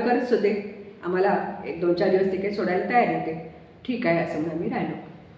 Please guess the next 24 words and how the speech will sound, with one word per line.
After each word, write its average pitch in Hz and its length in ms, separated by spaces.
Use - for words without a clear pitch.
मग 247 400
एकतीस 208 280
डिसेंबरच्या 220 460
दिवशी - 600
दुपारी 262 400
दोन 240 160
अडीच 240 220
वाजता 202 640
सगळी 262 240
पारुलची 233 460
मित्रमंडळी 202 560
दप्तर 208 600
वगैरे 208 220
घेऊनच 208 460
रश्मीच्या 185 360
घरी 175 140
पोचली. 156 380
दप्तर 180 340
त्यांनी 185 180
अगदी 180 200
एका 180 160
कोपऱ्यात 185 400
शिस्तीत 196 400
ठेवली. 196 320